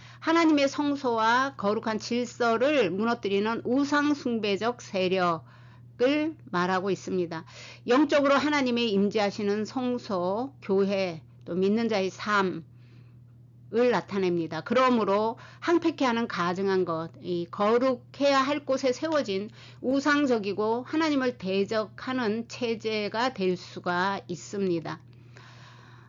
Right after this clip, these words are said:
어, 계시록 십삼 장 십사 절에서 십오 절에 보면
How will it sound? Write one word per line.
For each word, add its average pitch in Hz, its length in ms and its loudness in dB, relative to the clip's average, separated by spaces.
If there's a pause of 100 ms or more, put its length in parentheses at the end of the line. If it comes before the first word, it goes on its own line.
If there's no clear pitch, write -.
(140)
어, 196 360 4
계시록 294 640 2
십삼 262 520 -4
장 214 400 0
십사 196 680 -4
절에서 233 680 -4
십오 - 720 -4
절에 247 220 4
보면 190 500 0